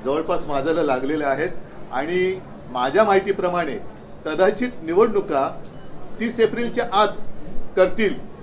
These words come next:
कारण त्यांना कोणीतरी सांगितलंय की त्या आधी केलं तर तुमचं काहीतरी ठीक होईल, तीस एप्रिलपर्यंत रिझल्ट लागला पाहिजे असं कोणीतरी त्यांना सांगितलं असं माझ्या कानावर आलं, मला माहित नाही. पण, अ, जागा वाटप आमच्या महाविकास आघाडीचा सुरळीत होईल आणि,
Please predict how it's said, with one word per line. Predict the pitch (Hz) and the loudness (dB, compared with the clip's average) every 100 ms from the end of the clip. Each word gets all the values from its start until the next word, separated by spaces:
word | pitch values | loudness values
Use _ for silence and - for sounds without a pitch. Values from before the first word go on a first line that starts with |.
| - - - - - - - - 151 | -14 -14 -10 -10 -8 -12 -12 -8 -6
कारण | - | -4
त्यांना | 165 190 | -2 0
कोणीतरी | 190 185 202 | 0 0 -2
सांगितलंय | 185 180 196 196 180 | -2 0 0 2 0
की | 185 | -2
त्या | 170 175 | 0 2
आधी | 180 170 156 190 | 4 4 2 -2
केलं | 170 175 | 0 0
तर | 185 | 0
तुमचं | 180 165 156 | -4 -6 -4
काहीतरी | 175 165 175 | -2 -4 -4
ठीक | 175 175 175 | -8 -8 -2
होईल, | 175 165 - - - - - 110 | 2 2 0 -12 -18 -18 -14 -6
तीस | 170 180 | -4 -4
एप्रिलपर्यंत | 170 180 180 185 175 | 0 0 0 -2 -2
रिझल्ट | 156 160 180 | -2 0 2
लागला | 165 156 170 | 2 0 -2
पाहिजे | 175 160 156 135 | -2 -2 0 -2
असं | 135 180 | -4 -8
कोणीतरी | 175 175 180 175 | -8 -4 -4 -4
त्यांना | 175 | -6
सांगितलं | - 147 160 165 | -6 -8 -6 -6
असं | 160 170 | -6 -6
माझ्या | 180 | -8
कानावर | - 143 156 190 | -6 -6 -2 -2
आलं, | 165 139 | 0 0
मला | - 175 | 0 0
माहित | 170 - | -2 -4
नाही. | 117 - - - - - - | -8 -10 -12 -16 -16 -16 -4
पण, | 180 202 202 - - - 143 | 0 0 -2 -10 -16 -10 -4
अ, | 143 147 147 143 143 135 113 | 0 4 4 4 4 0 -2
जागा | 135 151 196 | -2 2 4
वाटप | 202 185 202 208 - - - - | 4 2 0 -2 -6 -10 -8 -6
आमच्या | 139 147 196 | -4 -2 0
महाविकास | 160 160 180 180 185 180 | 2 2 2 0 -2 0
आघाडीचा | 165 170 175 185 185 | -2 -2 -2 -4 -4
सुरळीत | - 151 165 185 | -6 -2 0 0
होईल | 180 208 - - - - - - | 0 -2 -6 -12 -12 -12 -12 -8
आणि, | 139 170 190 196 | -6 -2 -2 -4